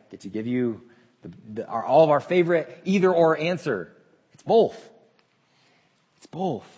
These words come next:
Did Jesus come into the world to save it? Yes, he did. That's clear in this text that he came as the light of the world,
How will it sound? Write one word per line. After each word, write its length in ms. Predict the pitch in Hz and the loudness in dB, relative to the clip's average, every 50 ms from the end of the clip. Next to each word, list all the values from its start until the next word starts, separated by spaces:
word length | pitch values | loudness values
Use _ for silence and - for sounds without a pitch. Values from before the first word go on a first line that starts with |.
| _ _ _ _ _ _ | _ _ _ _ _ _
Did 100 | - 139 | -8 -8
Jesus 320 | 127 123 156 170 190 185 - | -4 -4 -4 -2 -2 -4 -4
come 160 | - 185 190 | -4 -4 -4
into 80 | 190 175 | -2 -2
the 60 | 175 | -2
world 180 | 170 190 180 | -2 -2 -4
to 60 | - - | -4 -2
save 180 | - 208 196 | 0 2 2
it? 140 | 214 214 - | 2 0 0
Yes, 560 | 208 196 214 196 143 - - - - - - _ _ _ _ _ _ _ | 0 0 2 0 0 -2 -10 -18 -20 -20 -20 _ _ _ _ _ _ _
he 160 | - 165 170 | -6 -6 -4
did. 300 | 131 151 220 233 214 156 | 0 4 6 6 6 6
That's 160 | 143 143 139 | 4 0 -2
clear 520 | - - - 170 196 220 214 185 139 - - - - - - | -6 -10 -4 -2 2 4 4 4 4 0 -4 -10 -18 -6 -4
in 100 | 165 175 | -2 0
this 260 | 175 175 - - - - _ _ | 0 -2 -4 -6 -14 -20 _ _
text 360 | - - 202 202 196 - - | -2 2 2 2 2 -2 -6
that 80 | 156 131 | -6 -4
he 140 | 123 180 156 | -4 -6 -6
came 340 | - 175 190 214 214 196 175 | -4 -2 -2 0 0 0 -2
as 80 | 147 | 0
the 100 | - 170 | 0 0
light 280 | 151 156 185 220 214 175 | 2 4 4 4 4 2
of 120 | 165 160 | -2 -2
the 80 | 151 160 | 0 2
world, 480 | 147 143 131 120 107 98 92 87 - | 2 4 4 4 4 4 2 -2 -6